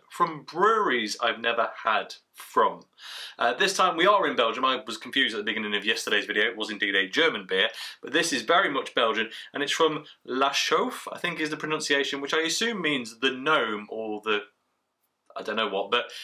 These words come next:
um, anyway, the original La Chauffe, I've seen a lot, and I do wanna try, and in fact, I do have a bottle, but this one is their Christmas edition. It's called Nice Chauffe, or Nice Chauffe, or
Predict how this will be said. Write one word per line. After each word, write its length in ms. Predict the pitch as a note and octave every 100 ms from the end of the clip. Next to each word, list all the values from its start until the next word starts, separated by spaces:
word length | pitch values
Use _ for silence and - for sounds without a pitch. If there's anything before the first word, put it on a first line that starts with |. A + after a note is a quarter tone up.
| -
um, 340 | - B2+ B2+ C#3+
anyway, 300 | D3 B2 A2+ - - _
the 220 | C3 C3
original 500 | D3 F3 D#3 D#3+ B2+
La 120 | C#3
Chauffe, 400 | C#3 D3 C3 C3 -
I've 180 | C#3+ C3+
seen 180 | - G3
a 60 |
lot, 380 | E3+ G3 D3 A#2 -
and 100 | A#2
I 60 |
do 140 | A#2 D#3+
wanna 160 | D3
try, 180 | - B2+
and 80 | G#2
in 60 |
fact, 200 | - F#2+
I 40 | A2+
do 160 | - D#3
have 200 | D#3 -
a 40 |
bottle, 440 | B2 D#3+ - G2 - - -
but 120 | - -
this 220 | G3+ G3+
one 200 | D3+ C#3
is 100 | B2
their 120 | B2+
Christmas 460 | - A3 G#3+ C3+ A#2+
edition. 300 | G#2+ - F#2+
It's 140 | G#2
called 220 | A#2+ A2 - - - _
Nice 440 | A2+ C3 F3 F#3
Chauffe, 520 | - - - F#3 A#3 -
or 140 | G2+
Nice 500 | G#2 A#2+ C3+ D#3+ F3
Chauffe, 500 | - - C#3+ F#3+ F#3+
or 320 | A#2 G#2+ G#2